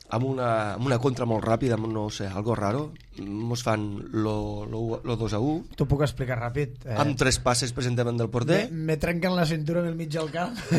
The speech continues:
Speaker 2: <laughs> i mos quedem enrocats jo i Murillo i,
Speaker 1: <laughs>
Speaker 2: i,
Speaker 1: Però en
Speaker 2: i
Speaker 1: tres
Speaker 2: fallo,
Speaker 1: passes, eh?
Speaker 2: fallo gravíssim de marcatge i cap a dins i,
Speaker 1: Però
Speaker 2: xiquets,
Speaker 1: en
Speaker 2: jo
Speaker 1: tres passes
Speaker 2: també,
Speaker 1: davant de
Speaker 2: los
Speaker 1: l'àrea.
Speaker 2: altres també juguen, eh, de vegades.
Speaker 1: No, està clar, està
Speaker 2: "Oh,
Speaker 1: clar.
Speaker 2: se te n'ha anat." Bueno, xic, <laughs>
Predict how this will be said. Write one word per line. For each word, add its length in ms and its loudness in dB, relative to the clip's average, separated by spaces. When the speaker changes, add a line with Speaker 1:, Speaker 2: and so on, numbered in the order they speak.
Speaker 2:
<laughs> 460 -6
i 80 -2
mos 160 2
quedem 220 2
enrocats 500 2
jo 60 0
i 80 -2
Murillo 400 2
i, 220 4
Speaker 1:
<laughs> 40 4
Speaker 2:
i, 760 8
Speaker 1:
Però 100 10
en 80 8
Speaker 2:
i 60 6
Speaker 1:
tres 80 8
Speaker 2:
fallo, 160 10
Speaker 1:
passes, 240 8
eh? 20 6
Speaker 2:
fallo 240 10
gravíssim 480 4
de 140 0
marcatge 480 -2
i 100 -2
cap 160 -4
a 80 0
dins 320 -2
i, 160 -2
Speaker 1:
Però 240 4
Speaker 2:
xiquets, 160 4
Speaker 1:
en 80 6
Speaker 2:
jo 80 4
Speaker 1:
tres 160 6
passes 300 6
Speaker 2:
també, 80 6
Speaker 1:
davant 160 6
de 20 6
Speaker 2:
los 80 10
Speaker 1:
l'àrea. 160 12
Speaker 2:
altres 220 6
també 260 4
juguen, 240 2
eh, 80 0
de 60 0
vegades. 260 2
Speaker 1:
No, 160 12
està 160 4
clar, 160 4
està 160 2
Speaker 2:
"Oh, 80 6
Speaker 1:
clar. 560 4
Speaker 2:
se 160 -2
te 80 6
n'ha 140 4
anat." 240 6
Bueno, 260 0
xic, 220 -4
<laughs> 20 -4